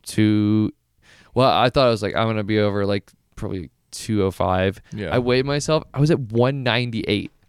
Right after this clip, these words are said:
Speaker 2: Oh, dude, that's awesome.
Speaker 1: I was like, "What the fuck?"
Speaker 2: Diet is really all of it.
Speaker 1: Oh, it was
Speaker 2: If you're
Speaker 1: awesome.
Speaker 2: trying to
Speaker 1: It was such a good feeling.
Speaker 2: If you're trying to lose weight,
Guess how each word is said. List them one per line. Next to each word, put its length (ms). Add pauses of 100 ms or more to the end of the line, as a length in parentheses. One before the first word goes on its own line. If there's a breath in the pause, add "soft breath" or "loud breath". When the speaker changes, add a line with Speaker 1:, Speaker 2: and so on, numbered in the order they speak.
Speaker 2:
Oh, 100
dude, 180
that's 240
awesome. 580
Speaker 1:
I 80
was 220
like, 260 (460)
"What 340
the 160 (160)
fuck?" 220
Speaker 2:
Diet 400
is 220
really 280
all 240
of 100
it. 200
Speaker 1:
Oh, 380
it 100
was 140
Speaker 2:
If 40
you're 140
Speaker 1:
awesome. 120
Speaker 2:
trying 140
to 220
Speaker 1:
It 100
was 100
such 320
a 40
good 200
feeling. 320
Speaker 2:
If 80
you're 80
trying 220
to 60
lose 260
weight, 280